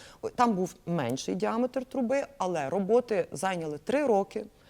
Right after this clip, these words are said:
Коштувало двісті мільйонів гривень. Це фінансування, тобто кредит надав Світовий банк, тому що таких коштів, е, Вінниця облводоканал своїми силами не знайде.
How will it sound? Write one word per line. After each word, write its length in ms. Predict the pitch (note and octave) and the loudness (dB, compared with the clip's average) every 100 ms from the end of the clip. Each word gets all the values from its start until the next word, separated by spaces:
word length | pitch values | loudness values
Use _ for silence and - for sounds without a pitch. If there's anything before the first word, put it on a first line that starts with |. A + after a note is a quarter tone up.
| - - - - | -20 -20 -18 0
Коштувало 520 | B3 - G3+ F3 D#3+ | 0 2 2 4 4
двісті 360 | E3+ C#4 - | 2 0 2
мільйонів 380 | A#3+ G3 G3+ F#3 | 2 2 0 -2
гривень. 460 | D#3+ D#3 D3+ E3+ F3 | 0 2 2 0 -6
Це 200 | - A3+ | -2 -2
фінансування, 840 | A#3+ A3 G3+ - G3+ G#3 G3+ D#3+ | 0 -2 -2 -2 0 0 -2 -6
тобто 560 | D#3 E3 - E3 D#3+ D#3 | -6 -8 -2 4 4 2
кредит 520 | - F#3 E3 E3+ D#3 - | -2 -4 0 0 -2 -2
надав 340 | F3 D#3+ C#3+ | -2 -2 -4
Світовий 520 | - F3 - G3 C#4 | -6 -6 -2 -2 0
банк, 360 | F3 D#3 F#3 F#3+ | 0 -2 -4 -8
тому 260 | D3 D#3+ | -8 -6
що 140 | D#3+ - | -6 -10
таких 360 | - F3+ F3 | -6 -2 -2
коштів, 400 | - G#3 C4+ - B3+ - - - - | 2 2 2 -4 -8 -10 -20 -12 -6
е, 520 | F3+ E3+ E3 D#3+ D#3 | -2 0 0 0 0
Вінниця 380 | D3+ G3 B3 A#3 | 0 0 0 0
облводоканал 760 | G#3 G3 F#3 F3 F3+ F3+ F3+ E3+ - - C#3 - | 0 0 0 -2 -2 -2 -2 -4 -10 -10 -8 -10
своїми 760 | D#3 - - - E3 F#3+ C4 B3 | -8 -6 -4 0 4 4 4 2
силами 520 | - G3 G3+ F3+ E3 | 0 -2 -2 -4 -8
не 240 | - E3 F3+ | -6 -4 -4
знайде. 480 | E3+ D#3+ D3+ A#2+ | -6 -6 -4 -4